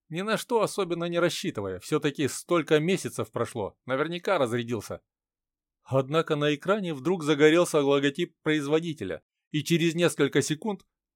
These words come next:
планшет загрузился. Я провел по экрану, ожидая, что появится приглашение ввести код. Однако блокировки не было установлено. На рабочем столе было много иконок разных игр.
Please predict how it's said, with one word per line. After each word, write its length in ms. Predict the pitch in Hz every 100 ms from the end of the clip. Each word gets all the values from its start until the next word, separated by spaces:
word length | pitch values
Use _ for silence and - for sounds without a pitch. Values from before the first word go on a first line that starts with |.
| _
планшет 400 | 131 127 123 170
загрузился. 680 | 156 151 165 165 165 - - _ _ _ _ _ _ _ _ _ _ _
Я 180 | 135 165
провел 380 | - 117 120 139
по 200 | - 127
экрану, 440 | 127 135 113 98 -
ожидая, 480 | 127 131 139 127 107
что 180 | -
появится 460 | 135 135 127 117 123
приглашение 680 | 127 123 131 147 131 117 117
ввести 400 | 123 120 - 143
код. 320 | 139 101 _ _ _ _ -
Однако 500 | 113 127 156 160 143
блокировки 760 | 143 139 147 185 208 170 131 _ -
не 220 | 196 190
было 180 | 185 180
установлено. 680 | 180 196 180 113 110 85 - _ _ _ _ _ _ _ _
На 140 | 127 143
рабочем 380 | 156 160 151 127
столе 340 | - 160 180
было 200 | 139 139
много 380 | 143 156 139 135
иконок 400 | - 143 107 -
разных 420 | 120 107 117 -
игр. 320 | 101 98 -